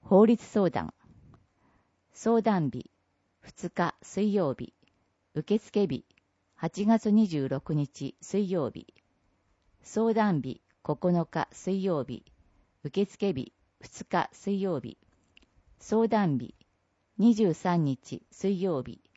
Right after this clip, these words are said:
受付日。十六日水曜日。定員。いずれも八人。予約受付、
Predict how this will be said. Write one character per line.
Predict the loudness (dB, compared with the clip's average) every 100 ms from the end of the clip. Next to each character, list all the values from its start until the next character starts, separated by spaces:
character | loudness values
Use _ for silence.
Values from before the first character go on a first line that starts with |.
| _ _ _ _ _ -10
受 | -2 0
付 | 0 -2 -2
日。 | -2 -6 _ _ _ -2
十 | 2 4
六 | 2 2
日 | 2 2 -4 -8 -10
水 | -2 0 2
曜 | 2 0
日。 | -4 -16 _ -20 -20 -20 -20 _ _ _ _ _ _ _ _ _ _ -2
定 | 2 4
員。 | 4 2 -2 -8 _ _ _ -8
い | -2
ず | 0
れ | 2
も | 0
八 | -2 -4 0
人。 | 0 0 -6 _ _ _ _ _ _ _ _ _ _ _ _ _ 4
予 | 6
約 | 6 6 4
受 | 4 2
付、 | -2 -6 -8